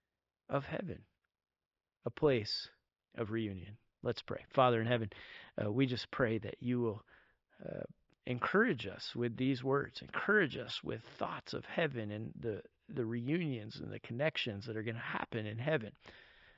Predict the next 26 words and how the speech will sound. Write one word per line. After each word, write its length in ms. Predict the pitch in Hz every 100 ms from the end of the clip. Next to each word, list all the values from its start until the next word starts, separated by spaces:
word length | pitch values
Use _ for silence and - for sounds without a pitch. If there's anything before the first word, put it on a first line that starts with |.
| _ -
God, 200 | 190 165
we 100 | 151
thank 360 | 147 214 -
you 200 | 107 107 - _ _ _ _
for 200 | - 165
inviting 500 | 131 107 110 151 180
us 120 | 175
to 100 | -
heaven. 260 | 147 170 208 _ _ - - - _ _ -
We 80 | 139
thank 300 | - 143 143
you 100 | 165
for 160 | 165 127
paving 400 | 160 147 135 117
the 80 |
way 480 | 104 113 127 165 175 - _ -
that 260 | 135 117 120
we 140 | 135
might 300 | 135 127 107 _ _ - 101
go 240 | 104 165
to 80 | -
heaven. 380 | 170 190 202 190 - - - _ _ _ -
And 100 | 139
we 100 | 175
thank 360 | - 214 226 110
you 240 | 104